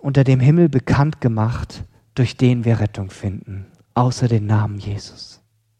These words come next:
Und dieser Absolutheitsanspruch ist für die jüdische Elite einfach zu viel. Sie empfinden das als Gotteslästerung, genau wie damals, als sie Jesus verurteilt haben, weil er gesagt hatte,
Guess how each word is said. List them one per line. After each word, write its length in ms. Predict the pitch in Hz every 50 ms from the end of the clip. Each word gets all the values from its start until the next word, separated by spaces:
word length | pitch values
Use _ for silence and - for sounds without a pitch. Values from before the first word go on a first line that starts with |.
| _ _ _ _ _ _ _ _ _ _ - - - - - - - _ -
Und 120 | 139 147
dieser 260 | 190 247 285 262 220
Absolutheitsanspruch 1200 | 196 190 - - 175 170 208 247 208 190 175 160 - - 143 151 151 - - - 156 156 160 151 - - - - _ -
ist 140 | - 135 -
für 180 | - 143 139
die 300 | 127 135 131 127 123 117 - _ _ _ _ _ _ _ _ _ _ _ _ _ _ _ _ _ _ _ _ _ _ _ _ _ _ _ _
jüdische 440 | - 135 156 180 170 151 - - 131
Elite 480 | 110 110 113 113 127 131 - - - -
einfach 340 | 107 110 110 - 107 95 -
zu 160 | - - 104
viel. 420 | - - - 104 95 87 87 - - _ _ _ _ _ _
Sie 200 | - 135 147 175
empfinden 340 | 175 175 - - 240 262 240
das 160 | 196 165 -
als 160 | 143 127 -
Gotteslästerung, 960 | - 214 220 - 202 - 190 175 175 170 - - 165 147 151 156 160 151 - - - - - - - - - -
genau 260 | 165 165 180 208 202
wie 100 | 180 147
damals, 640 | - 185 180 208 214 202 180 165 160 - - - _ - - _ _ _ _ _ -
als 140 | 156 139 -
sie 60 | 156
Jesus 360 | 151 180 214 220 202 202 -
verurteilt 640 | - 175 143 - 175 180 - - 151 139 135 -
haben, 440 | 127 123 120 117 117 120 120 120 120 - _ _ _ _ _ _ _ -
weil 140 | 117 117 113
er 300 | - 139 147 156 160 151
gesagt 460 | 139 117 110 117 117 123 123 - -
hatte, 340 | 117 - - 107 104 107